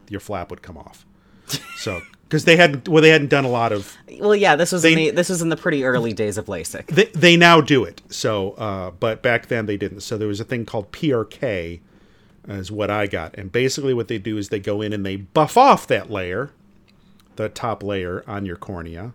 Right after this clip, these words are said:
Speaker 1: with a, a buffer thing.
Speaker 2: Instead of
Speaker 1: And
Speaker 2: giving
Speaker 1: then
Speaker 2: you
Speaker 1: they
Speaker 2: a flap, they just cut the
Speaker 1: and
Speaker 2: whole
Speaker 1: th-
Speaker 2: thing off. <laughs>
Speaker 1: Right. And then they do a laser thing. And then over the next few weeks, that grows back over top, that, that thin layer of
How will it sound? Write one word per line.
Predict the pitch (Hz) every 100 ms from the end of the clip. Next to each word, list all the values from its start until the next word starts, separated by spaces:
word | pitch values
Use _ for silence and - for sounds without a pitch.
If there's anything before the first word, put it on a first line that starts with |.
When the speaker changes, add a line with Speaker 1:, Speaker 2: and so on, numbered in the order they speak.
| _
Speaker 1:
with | 110 98
a, | 90 82 76 _ _ _ _ -
a | 98
buffer | 101 98 98
thing. | 92 92 98 143 -
Speaker 2:
Instead | 120 113 123
of | 113
Speaker 1:
And |
Speaker 2:
giving | 123 117
Speaker 1:
then | 117
Speaker 2:
you | 143
Speaker 1:
they |
Speaker 2:
a | 170
flap, | - 135 110 -
they | 143
just | 151 -
cut | 165 -
the | 147
Speaker 1:
and |
Speaker 2:
whole | 139
Speaker 1:
th- | 185
Speaker 2:
thing | 185
off. | 175 101 - _ -
<laughs> | - 156
Speaker 1:
Right. | 120 82
And | 120 127
then | 135
they | 143
do | 160
a | 165
laser | 196 208 151 120
thing. | - 104 101 110 -
And | 123 123
then | 127 120
over | 123 117
the | 117
next | 113 110 - - - - _ _ _
few | - 131 120
weeks, | 151 120 - - -
that | 120 110 110
grows | 120 110 98
back | 98 101 90
over | 98 87 87
top, | - 78 -
that, | - 80 - _ -
that | 78 - _
thin | - - 104
layer | 92 90 85 82 76
of | 76